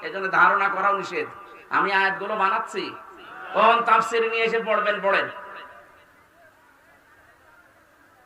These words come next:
যেই মানুষগুলো সত্যি শাহাদাতের মরণ পেয়েছে, বলা তো যাবেই না, ধারণাও করা যাবে না যে মরে গেছে।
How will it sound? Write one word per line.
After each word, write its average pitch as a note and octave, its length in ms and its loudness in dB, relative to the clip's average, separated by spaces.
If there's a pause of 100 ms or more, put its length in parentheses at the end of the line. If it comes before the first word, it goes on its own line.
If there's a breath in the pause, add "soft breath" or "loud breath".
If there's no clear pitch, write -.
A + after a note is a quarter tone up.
(120)
যেই G#3 280 8
মানুষগুলো A#3+ 580 6
সত্যি B3 540 4
শাহাদাতের C4 640 6
মরণ B3+ 360 6
পেয়েছে, B3+ 600 6
বলা C4 360 4
তো C#4 120 2
যাবেই C#4 420 10
না, C#4+ 220 12
ধারণাও D4 580 12
করা D4+ 280 10
যাবে C#4+ 240 8
না C4+ 120 8
যে C4+ 100 4
মরে C4 220 0
গেছে। G#3+ 440 -2